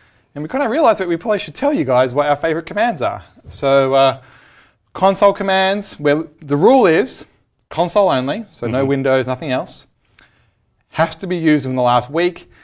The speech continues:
Speaker 1: There's a couple we're allowed to push out to the last two weeks, three weeks. But in general, what do you use every week as part of, of, of your job? So, uh, let's bring up a command prompt
Speaker 2: Yep.
Speaker 1: and start into it.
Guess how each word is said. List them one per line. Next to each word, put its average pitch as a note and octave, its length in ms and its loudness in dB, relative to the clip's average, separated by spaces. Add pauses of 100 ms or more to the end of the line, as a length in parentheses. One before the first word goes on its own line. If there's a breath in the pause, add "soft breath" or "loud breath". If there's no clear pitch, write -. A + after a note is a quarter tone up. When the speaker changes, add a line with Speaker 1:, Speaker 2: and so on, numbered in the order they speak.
(260 soft breath)
Speaker 1:
There's D#3 140 0
a C#3+ 60 -6
couple F3 320 -2
we're D3 100 4
allowed C#3 300 6
to B2+ 80 -6
push B2+ 280 -4
out A#2+ 180 -2
to - 20 -
the A2+ 60 -8
last A2 220 -8
two - 160 -12
weeks, A2 360 -10
three A2 240 -10
weeks. G#2+ 400 -14 (340 loud breath)
But C3 100 -2
in B2+ 120 -2
general, C3+ 340 2
what C#3+ 340 2
do E3 80 -4
you C#3+ 200 -4
use A#2 640 -2 (400)
every B2+ 280 -2
week G#2+ 380 -8 (260)
as A#2 120 -16
part G#2+ 260 -6
of, G#2 320 -12
of, G#2 540 -14
of G2 180 -12
your G2 120 -14
job? G#2+ 340 -6 (640 soft breath)
So, E3 260 4
uh, F3 160 8
let's G#3+ 140 0
bring C#4 100 -2
up G3+ 100 -6
a G3 40 -8
command A3 300 -2
prompt C4+ 420 0 (320 loud breath)
Speaker 2:
Yep. - 360 -4
Speaker 1:
and D#3+ 300 -2
start F3+ 320 0
into A3 240 -6
it. - 180 -8